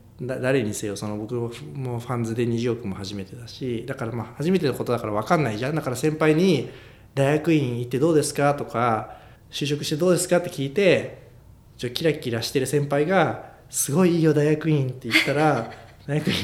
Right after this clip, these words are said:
Speaker 1: 行こうかな」ってなるじゃないですか。まあ、そういう、まあ、そういう話なんですよ。
Speaker 2: そっか。
Speaker 1: そう。だからあんまり深い話じゃないんですね。
Speaker 2: まあ、でも確かに、その事業のね、あの、天井とかも、正直その最初だとわかんなくて、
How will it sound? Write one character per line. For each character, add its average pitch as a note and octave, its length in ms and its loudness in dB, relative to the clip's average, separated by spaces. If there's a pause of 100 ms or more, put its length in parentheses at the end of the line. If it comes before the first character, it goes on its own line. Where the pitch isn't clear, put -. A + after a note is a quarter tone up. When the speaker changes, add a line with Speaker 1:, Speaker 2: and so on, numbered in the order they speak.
Speaker 1:
行 F#3 100 6
こ - 0 -
う - 100 2
か - 60 0
な」 D3+ 80 2
っ - 20 -6
て C#3 80 2
な D#3 100 8
る E3+ 80 10
じ C#3+ 80 4
ゃ C#3+ 40 4
な B2 100 2
い B2 40 2
で A#2 100 -2
す - 120 0
か。 C3 80 2
ま D3+ 60 6
あ、 E3+ 40 6
そ A#3+ 160 10
う B3 40 10
い B3 40 8
う、 G#3+ 200 2
ま F#3 100 4
あ、 - 20 0
そ G3 140 2
う - 20 8
い A#3 40 8
う - 20 6
話 A3 320 2
な G#3 100 4
ん D3 60 2
で A#2 80 -2
す G#2 140 -4
よ。 G2 80 -10 (460)
Speaker 2:
そ F4 80 -4
っ F#4 40 -2 (240)
か。 E4+ 200 2
Speaker 1:
そ E4+ 60 4
う。 E4+ 220 2
だ E4 60 -4
か C3+ 60 -4
ら D3 60 2
あ F3+ 40 6
ん G#3 60 2
ま A#3 60 4
り A#3 80 6
深 A#3 180 0
い B3+ 60 4
話 C#3+ 300 -2
じ G#2+ 60 -4
ゃ - 20 -6
な A#2+ 140 -4
い C3 40 -4
ん A2+ 40 -4
で F#2+ 40 -8
す - 160 -14
ね。 - 60 -20 (240)
Speaker 2:
ま E4 180 -6
あ、 F#4+ 40 -6
で F#4+ 60 -4
も D4 140 2
確 E4+ 260 -6
か F4+ 100 -4
に、 E4+ 540 -2
そ - 160 -4
の G4+ 100 2
事 A4 120 2
業 A4 200 4
の B3+ 120 2
ね、 B3+ 280 0
あ A#3 80 -2
の、 A3 260 -2
天 C4+ 280 0
井 D#4 220 4
と D#4+ 100 -2
か C4+ 140 -2
も、 G#3+ 480 -6
正 - 280 -6
直 F#4+ 240 0
そ A#3 120 -4
の G#3 80 -4
最 D4 180 -2
初 F#4+ 140 0
だ G4 100 2
と A#3+ 300 -6
わ G#3 80 -10
か E4+ 180 -4
ん G4 120 0
な D4+ 180 0
く - 160 -14
て、 B3 360 0